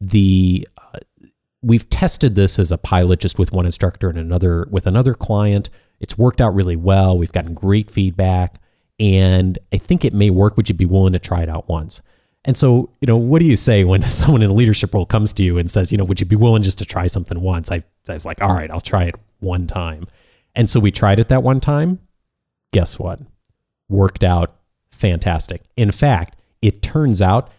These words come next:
that running the class with one instructor not only, um,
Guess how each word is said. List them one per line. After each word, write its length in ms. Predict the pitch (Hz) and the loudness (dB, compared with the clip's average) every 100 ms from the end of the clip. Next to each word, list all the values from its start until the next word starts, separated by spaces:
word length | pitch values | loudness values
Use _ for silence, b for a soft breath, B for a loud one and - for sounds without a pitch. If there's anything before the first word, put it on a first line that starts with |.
| _ | _
that 100 | 98 | -2
running 280 | 92 101 107 | 0 0 0
the 80 | 101 | -2
class 340 | - 92 - | 0 -2 -2
with 200 | 92 90 - | -2 -2 -2
one 180 | 92 92 | -2 -2
instructor 500 | 107 131 127 156 156 b b - | -2 -2 -2 -4 -4 b b -4
not 260 | 104 123 | 0 2
only, 480 | 143 143 123 110 104 - _ _ _ _ | 2 2 2 0 -2 -10 _ _ _ _
um, 360 | 90 85 85 | -6 -4 -6